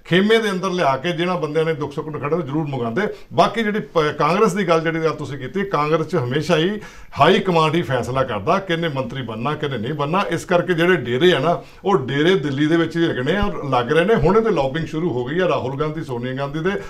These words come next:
ਔਰ ਵੱਡੇ ਵੱਡੇ ਅਹਿਮਦ ਪਟੇਲ, ਜਿੰਨੇ ਵੀ ਉੱਥੇ ਜਿਹੜੇ ਦਸ ਜਨਪਦ ਦੇ ਵਿੱਚ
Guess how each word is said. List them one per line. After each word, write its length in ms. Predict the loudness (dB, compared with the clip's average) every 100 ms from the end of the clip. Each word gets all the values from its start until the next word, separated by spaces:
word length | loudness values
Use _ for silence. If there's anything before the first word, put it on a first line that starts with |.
| -4
ਔਰ 80 | -2
ਵੱਡੇ 240 | 0 0
ਵੱਡੇ 220 | 0 0
ਅਹਿਮਦ 280 | 0 -2 -6
ਪਟੇਲ, 320 | -6 -4 -4
ਜਿੰਨੇ 280 | -4 -2 0
ਵੀ 100 | 2
ਉੱਥੇ 360 | 0 2 0 0 -8 -10
ਜਿਹੜੇ 280 | 2 4 4
ਦਸ 240 | 2 0
ਜਨਪਦ 380 | 0 -2 0 0
ਦੇ 80 | 0
ਵਿੱਚ 320 | -2 -4 -8